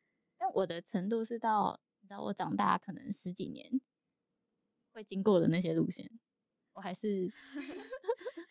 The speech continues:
Speaker 1: 凭着感觉在走路。<laughs> 好，嗯，我的问题。好，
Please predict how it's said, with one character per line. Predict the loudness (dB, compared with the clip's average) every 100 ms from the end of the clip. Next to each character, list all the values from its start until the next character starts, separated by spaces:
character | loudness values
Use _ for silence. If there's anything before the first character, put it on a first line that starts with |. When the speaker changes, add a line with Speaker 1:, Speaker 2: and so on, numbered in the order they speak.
| -20 -20 -20 -20 -20 _
Speaker 1:
凭 | -12 -8
着 | -4 -4
感 | -4 -6
觉 | -6 -4
在 | -4 -4
走 | -2 4
路。 | 10
<laughs> | 10 10 6 -2 -8 -18 -16 -18 -16 -20 -20 -20 -16
好， | -16 -18 -16
嗯， | -14 -14 _
我 | -12
的 |
问 | -8 -10
题。 | -10 -16 _ _ _
好， | -6 -6